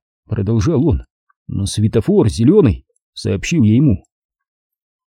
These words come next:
Водитель снова устремил взор на дорогу, надавил на педаль, и мы рванулись вперёд.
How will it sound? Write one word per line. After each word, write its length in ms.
Водитель 600
снова 360
устремил 500
взор 360
на 120
дорогу, 480
надавил 440
на 100
педаль, 500
и 140
мы 260
рванулись 460
вперёд. 480